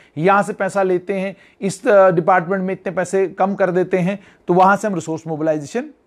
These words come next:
करेंगे। एक्सपेंडिचर का पैटर्न मैंने आपको बताया कि कैपिटल एक्सपेंडिचर थर्टी सेवन परसेंट होता है, सैलरीज के ऊपर अट्ठाईस परसेंट खर्च होता है, पेंशन के ऊपर आठ परसेंट खर्च होता है, सात परसेंट हम लोग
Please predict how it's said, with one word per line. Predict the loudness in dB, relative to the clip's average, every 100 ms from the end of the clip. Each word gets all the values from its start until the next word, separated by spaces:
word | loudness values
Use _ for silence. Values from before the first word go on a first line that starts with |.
| _ 0
करेंगे। | 2 0 -6 -14 _ _ _ _ _ _ _ _ _ _ _ -2
एक्सपेंडिचर | 0 2 2 2 2 0
का | 0
पैटर्न | 0 -2 -2
मैंने | -2 -2
आपको | -2 -2
बताया | -4 0 2 2
कि | -2
कैपिटल | 0 0 2 0
एक्सपेंडिचर | -2 -4 -6 -6 -6
थर्टी | -4 -4
सेवन | -2 -2
परसेंट | 0 0 0 0
होता | 0 4 4
है, | 2 -4 _ _
सैलरीज | -2 2 2 2 -2 -6
के | -10
ऊपर | -8 -6
अट्ठाईस | -6 -4 -4 -4
परसेंट | -6 -8 -8 0
खर्च | -2 0
होता | -2 2 2
है, | 2 -2 _ _ _
पेंशन | 0 0 0 -4
के | -2
ऊपर | -4 0 4
आठ | 6 4 0
परसेंट | -6 -6 -6
खर्च | -6 -4
होता | -6 -2 -2
है, | -2 -6 _ _
सात | 0 4 4 2
परसेंट | -4 -4 -4
हम | -4
लोग | -2 -4